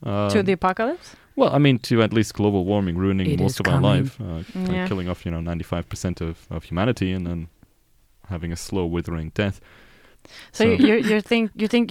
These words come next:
Speaker 1: humanity is, uh, uh, on the brink of dying, like,
Speaker 2: Of
Speaker 1: in two
Speaker 2: extinction, yes,
Speaker 1: Yeah.
Speaker 2: yes.
Speaker 3: We're,
Speaker 1: Yeah.
Speaker 3: we're doomed.
Speaker 1: We're sta-, we've started the ex-, extinction, extin-
Speaker 2: Well, I mean, give it another, like, fifty years, and then it's, it's more obvious.
Speaker 1: Fifty? That's nothing.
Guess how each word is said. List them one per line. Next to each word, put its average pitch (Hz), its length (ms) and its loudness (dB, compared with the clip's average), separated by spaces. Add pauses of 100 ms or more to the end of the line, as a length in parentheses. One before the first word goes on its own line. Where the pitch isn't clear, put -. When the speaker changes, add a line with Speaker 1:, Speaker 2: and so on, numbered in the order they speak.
Speaker 1:
humanity 196 460 0
is, 185 120 -4
uh, 190 220 -4
uh, 185 480 -2
on 185 80 -2
the 180 60 -4
brink 185 200 -4
of 170 100 -8
dying, 175 340 0
like, 175 140 0
Speaker 2:
Of - 40 6
Speaker 1:
in 147 60 4
two 190 60 6 (100)
Speaker 2:
extinction, 139 400 2
yes, 101 360 2
Speaker 1:
Yeah. 202 160 0
Speaker 2:
yes. 185 200 2
Speaker 3:
We're, 190 80 -6
Speaker 1:
Yeah. 196 80 2
Speaker 3:
we're 175 100 2
doomed. 175 640 0
Speaker 1:
We're 202 100 0
sta-, 190 220 0
we've 190 180 -2
started 185 400 0
the 196 120 -2
ex-, 175 180 -12
extinction, 180 580 -8
extin- 185 520 -8
Speaker 2:
Well, 101 260 6
I - 20 4
mean, 95 220 0
give 104 160 2
it 98 60 2
another, 90 300 2
like, 78 140 -2
fifty - 260 -2
years, 107 440 2
and 92 120 0
then 90 140 -2
it's, - 300 -8
it's - 180 -8
more 294 220 8
obvious. 196 240 2
Speaker 1:
Fifty? 190 180 6
That's 208 300 4
nothing. 175 840 2